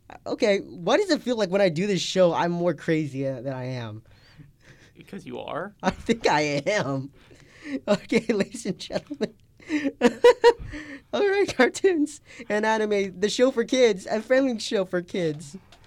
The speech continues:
Speaker 1: Okay.
Speaker 2: As long as we don't bring Madoka up in here, it'll stay that way.
Speaker 1: Maybe, m-, or at least we don't talk about the thing in anime that pretty much nobody wants to know in anime. I,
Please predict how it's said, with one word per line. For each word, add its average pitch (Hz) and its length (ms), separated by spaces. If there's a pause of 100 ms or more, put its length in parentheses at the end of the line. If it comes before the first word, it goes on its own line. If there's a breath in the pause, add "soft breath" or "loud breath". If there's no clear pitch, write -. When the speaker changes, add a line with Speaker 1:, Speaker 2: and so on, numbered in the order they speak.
(460 loud breath)
Speaker 1:
Okay. 120 460 (140)
Speaker 2:
As 123 120
long 127 240
as 139 60
we 143 100
don't 147 300
bring 151 240
Madoka 147 460
up 120 140
in 123 60
here, 123 260
it'll 131 140
stay - 240
that - 200
way. - 240 (100)
Speaker 1:
Maybe, 123 720
m-, 131 180
or 120 180
at 120 140
least 131 220
we 131 80
don't 143 260
talk 160 200
about 160 260
the 139 60
thing 160 240
in 175 120
anime 190 440
that 196 200
pretty 208 160
much 226 220
nobody 233 340
wants 170 240
to 180 80
know 160 200
in 156 80
anime. 147 260
I, 123 300